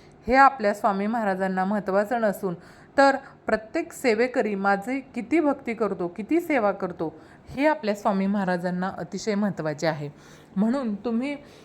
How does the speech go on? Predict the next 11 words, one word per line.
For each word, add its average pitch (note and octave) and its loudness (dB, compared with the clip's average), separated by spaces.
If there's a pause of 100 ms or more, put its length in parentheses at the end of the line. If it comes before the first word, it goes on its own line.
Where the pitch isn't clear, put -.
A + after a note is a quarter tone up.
(340)
जितकी B3+ 0
जास्त A#3 4
शक्य B3 -2
होईल G#3 0
तितकी A#3+ -6
जास्त G3 -2 (260)
या G3 2
दिवशी A3 -4
सेवा F#3 0
करायची F3+ -2
आहे. F#3 -4